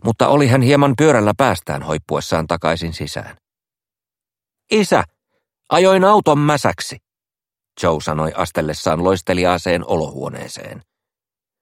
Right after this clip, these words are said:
Herra Spud oli lyhyt ja lihava, aivan niin kuin Joekin. Hän oli monista paikoista poikaansa karvaisempi, lukuun ottamatta päätä, joka oli kalju ja kiiltävä. Hän löhösi sadan istuttavalla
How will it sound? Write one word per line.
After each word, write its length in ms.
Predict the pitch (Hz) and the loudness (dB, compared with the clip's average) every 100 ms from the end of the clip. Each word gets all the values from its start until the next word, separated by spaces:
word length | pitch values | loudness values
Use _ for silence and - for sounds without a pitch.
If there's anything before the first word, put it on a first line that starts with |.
| 117 | 0
Herra 340 | 139 - 120 | 2 2 -2
Spud 680 | - - - - 104 - _ - - - | -4 -8 -8 -8 -10 -20 _ -18 -16 0
oli 320 | 117 117 113 - | 2 4 2 2
lyhyt 360 | 117 156 165 - | 0 2 0 0
ja 120 | 139 | 2
lihava, 380 | 143 143 98 90 | 2 2 2 2
aivan 420 | 90 123 117 113 | 2 2 2 2
niin 180 | 110 101 | 2 0
kuin 220 | 95 107 98 | -2 -2 -2
Joekin. 460 | 80 - - - - _ _ _ _ | -4 -4 -12 -20 -20 _ _ _ _
Hän 140 | 98 104 | 0 2
oli 140 | 104 | 2
monista 380 | 101 113 90 - | 2 2 0 0
paikoista 460 | 92 90 90 82 87 | 0 0 0 -2 -2
poikaansa 480 | 104 98 85 82 85 - | 0 0 -2 -4 -6 -4
karvaisempi, 760 | 101 98 - - - - - - - - - 123 | -2 -2 -6 -12 -12 -14 -14 -16 -18 -20 -8 -2
lukuun 260 | 127 131 | 2 2
ottamatta 460 | 131 - 131 123 110 | 2 2 0 0 -2
päätä, 440 | 143 120 73 - - - | 0 0 -2 -6 -10 -8
joka 220 | 76 73 | -6 -6
oli 180 | 73 73 | -6 -4
kalju 460 | - 76 67 69 - | -2 -2 -2 -10 -6
ja 120 | 82 | -8
kiiltävä. 480 | 76 67 58 - - _ _ _ _ _ | -8 -16 -14 -16 -16 _ _ _ _ _
Hän 260 | - 156 151 | -2 0 4
löhösi 440 | 156 147 127 131 - - | 4 2 2 0 0 -6
sadan 540 | - 165 131 78 76 - | -2 0 0 -2 -4 -8
istuttavalla 800 | 80 - 78 - 80 80 80 | -8 -8 -10 -4 -2 0 0